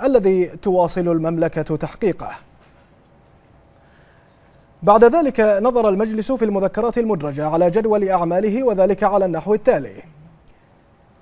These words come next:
أولاً، وافق مجلس الوزراء على تعديل قانون تنظيم الطيران المدني، حيث يجيز التعديل الترخيص لممارسة أنشطة خدمات الملاحة والأرصاد الجوية،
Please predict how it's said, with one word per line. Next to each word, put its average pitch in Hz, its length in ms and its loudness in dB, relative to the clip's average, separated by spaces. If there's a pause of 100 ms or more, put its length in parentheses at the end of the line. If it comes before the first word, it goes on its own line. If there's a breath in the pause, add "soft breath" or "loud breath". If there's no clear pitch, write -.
(160)
أولاً، 220 300 4 (1040 soft breath)
وافق 233 480 2
مجلس 214 400 -2
الوزراء 196 600 2
على 202 160 4
تعديل 220 440 0
قانون 208 420 0
تنظيم 190 400 -2
الطيران 190 460 0
المدني، 180 560 -2 (280 soft breath)
حيث 151 240 -6
يجيز 165 400 0
التعديل 180 520 0
الترخيص 208 520 -2
لممارسة 180 720 0
أنشطة 185 600 -4
خدمات 185 380 -4
الملاحة 175 500 0
والأرصاد 180 520 0
الجوية، 170 560 0